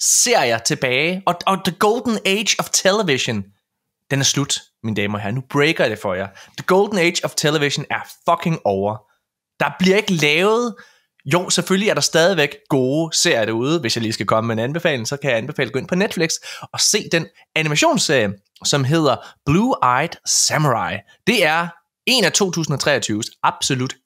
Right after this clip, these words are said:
bedste serier. Otte afsnit, cirka mellem femogfyrre til en time i varighed. Det er fucking cool. Hvis man godt kunne lide Arcane,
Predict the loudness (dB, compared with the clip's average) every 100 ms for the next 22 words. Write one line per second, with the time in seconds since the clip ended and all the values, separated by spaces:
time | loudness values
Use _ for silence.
0 | _ _ -2 0 0 0 -2 -6 -2 -2
1 | -2 -8 _ 2 4 6 4 2 -2 -4
2 | -8 -6 -2 0 0 0 -2 -10 -4 0
3 | 0 2 0 2 2 2 -2 -4 -2 -2
4 | 0 0 2 0 -4 -12 -2 -2 2 0
5 | -2 -2 -2 0 -4 -4 -4 -2 -2 0
6 | 0 0 0 0 -2 -8 -6 -2 0 0
7 | -4